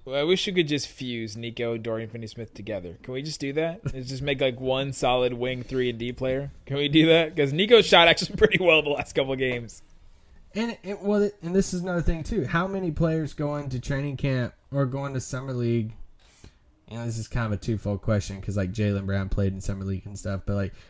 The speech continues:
Speaker 2: how many people go into summer league as a hundred percent roster locks?
Speaker 1: All the, like, a lot of the rookies. All,
Speaker 2: Well,
Speaker 1: like,
Speaker 2: besi-,
Speaker 1: the, all, like,
Speaker 2: besides
Speaker 1: the
Speaker 2: the
Speaker 1: first,
Speaker 2: rookies. I mean,
Speaker 1: yeah.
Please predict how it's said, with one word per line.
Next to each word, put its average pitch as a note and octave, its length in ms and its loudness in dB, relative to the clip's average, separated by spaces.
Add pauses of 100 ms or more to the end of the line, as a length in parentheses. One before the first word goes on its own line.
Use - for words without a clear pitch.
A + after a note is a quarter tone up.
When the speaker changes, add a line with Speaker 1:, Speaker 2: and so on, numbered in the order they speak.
(100)
Speaker 2:
how D3 120 0
many D#3 120 2
people C#3 300 4
go B2+ 200 0
into B2 140 -4
summer A#2 260 -4
league G#2+ 300 2
as G2+ 320 0
a G#2+ 60 -4
hundred A2+ 200 0
percent G2 280 0
roster F#2+ 380 -2
locks? - 440 -8 (760)
Speaker 1:
All G#2+ 140 -2
the, G2 180 -6 (100)
like, A2+ 240 -4
a G2 60 -6
lot A#2 220 0
of G#2+ 40 -8
the G#2 80 -6
rookies. G2 540 -8 (220)
All, B2 180 2
Speaker 2:
Well, B2+ 100 4
Speaker 1:
like, D#3+ 100 0
Speaker 2:
besi-, - 60 6
Speaker 1:
the, - 160 4
all, C3 140 4
like, C#3+ 100 8
Speaker 2:
besides C3 160 4
Speaker 1:
the A2 60 -4
Speaker 2:
the - 20 0
Speaker 1:
first, B2+ 240 2
Speaker 2:
rookies. A2 140 0
I B2+ 40 2
mean, C3+ 100 0
Speaker 1:
yeah. A#2+ 180 -2